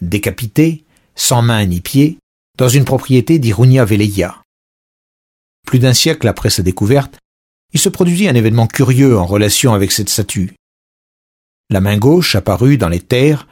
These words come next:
où l'on aménageait un jardin en dehors de Vitoria, à une certaine distance du site archéologique romain. L'absence de la tête et de la main droite ont rendu son identification difficile.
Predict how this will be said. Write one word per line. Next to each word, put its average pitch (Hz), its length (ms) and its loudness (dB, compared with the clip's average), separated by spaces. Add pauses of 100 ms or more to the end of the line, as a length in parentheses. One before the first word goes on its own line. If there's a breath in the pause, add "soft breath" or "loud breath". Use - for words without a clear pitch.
(240 soft breath)
où 117 80 -2
l'on 117 120 2
aménageait 120 520 2
un 110 100 2
jardin 107 400 0
en 101 100 0
dehors 98 240 0
de 95 80 -2
Vitoria, 110 600 0 (400 soft breath)
à 131 80 2
une 120 80 4
certaine 127 280 0
distance 123 380 -2
du 113 100 -4
site - 260 -4
archéologique 92 560 -2
romain. 87 360 -2 (1120)
L'absence 92 460 -2
de 98 80 -2
la 101 120 0
tête - 400 -2
et 90 60 -6
de 82 100 -2
la 82 100 -2
main 85 180 -4
droite 107 500 -4 (480)
ont 143 80 0
rendu 160 280 2
son 139 200 0
identification 113 840 0
difficile. 104 800 -2